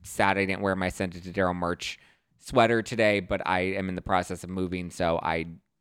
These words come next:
don't have that for you. But she's mad that Lala capital-, capitalized off of that and she got nothing. But, like, I'm sorry, make your own fucking merch and you're good. Like, I don't understand why she's so upset. Lala capitalized off of it the same way Bethenny's capitalized off of everything her entire reality career.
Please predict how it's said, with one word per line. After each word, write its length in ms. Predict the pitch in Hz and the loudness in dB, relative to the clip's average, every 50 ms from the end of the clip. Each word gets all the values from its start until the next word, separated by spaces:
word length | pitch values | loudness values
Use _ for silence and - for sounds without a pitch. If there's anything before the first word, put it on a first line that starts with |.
| 113 - | _ -4
don't 280 | 95 90 85 - - - | -4 -4 -4 -4 -8 -6
have 260 | - 87 76 76 - - | -4 -2 -2 -2 -2 -2
that 180 | 85 - - | -4 -4 -4
for 220 | - - 98 87 62 | 0 2 4 4 4
you. 120 | 50 - - - - - - - | 2 -6 -10 -12 -18 -4 2 4
But 160 | 107 95 - | 4 4 4
she's 180 | - 127 110 | 2 0 2
mad 240 | 113 120 117 113 101 | 4 4 4 4 4
that 100 | 120 113 | 2 4
Lala 240 | 113 107 107 104 101 | 6 6 6 6 4
capital-, 360 | - - 104 101 - 107 117 - | 4 4 4 4 4 2 0 2
capitalized 500 | - 123 113 - 123 113 107 101 98 - | 4 4 6 6 8 8 8 8 8 6
off 160 | 101 95 - 101 | 4 4 4 4
of 80 | 98 | 4
that 240 | 98 95 98 95 - | 6 6 6 6 4
and 100 | 98 98 | 2 -2
she 160 | - - 113 | -2 0 2
got 160 | 104 98 98 | 4 2 2
nothing. 420 | 98 98 92 - - 92 92 90 85 | 4 2 0 2 2 2 2 0 0
But, 180 | - 92 - - | -2 -2 -2 0
like, 160 | 98 92 - | -2 -2 0
I'm 160 | 98 101 95 | -2 -2 -2
sorry, 180 | - 92 87 90 | 0 0 0 2
make 220 | 90 90 90 - | 2 0 -2 0
your 100 | 104 95 | 2 2
own 100 | 92 90 | 2 2
fucking 240 | - 95 90 95 95 | 0 0 -2 -2 -2
merch 240 | 98 90 92 - - | -2 0 0 -2 -2
and 120 | 90 90 | -4 -4
you're 100 | 87 90 | -2 2
good. 320 | 95 113 98 80 69 - - - - - _ | 4 6 6 6 6 2 -4 -14 -20 -10 _
Like, 140 | - 101 95 | -2 0 4
I 80 | 85 95 | 4 4
don't 160 | 92 95 92 | 4 4 2
understand 420 | 95 92 92 - - 95 92 92 | 2 0 0 0 0 2 4 6
why 140 | 90 90 90 | 8 8 6
she's 220 | 87 - 98 90 - | 6 4 2 2 4
so 100 | 92 90 | 6 6
upset. 440 | 87 85 - - 104 87 76 71 | 6 6 4 4 4 4 4 4
Lala 280 | 90 87 87 87 85 - | 4 4 4 4 4 2
capitalized 560 | - 95 90 87 - - 90 85 87 87 - | 2 2 2 2 2 2 4 4 4 6 6
off 160 | 87 82 90 | 4 4 4
of 100 | 90 - | 4 0
it 80 | 98 85 | 0 -2
the 60 | 90 | -2
same 220 | - - 92 92 92 | -2 -2 -2 0 2
way 100 | 95 95 | 2 4
Bethenny's 420 | - 104 101 - 101 104 98 - | 6 6 4 4 2 -2 -2 0
capitalized 560 | - 104 98 - - 101 101 98 98 98 - - | 4 4 4 4 4 2 2 4 2 2 0 2
off 280 | - 95 95 98 - - | 4 4 4 4 2 -2
of 140 | 104 98 - | -6 -4 0
everything 400 | - 104 101 104 104 92 104 101 | 0 0 2 0 0 -2 -4 -4
her 140 | 95 98 104 | -2 -2 -4
entire 320 | 101 95 104 98 95 98 | -2 0 4 4 6 6
reality 380 | 101 104 101 95 95 90 101 98 | 6 6 6 6 4 2 0 -2
career. 420 | - 107 135 156 160 120 78 - | 0 4 6 6 8 8 6 4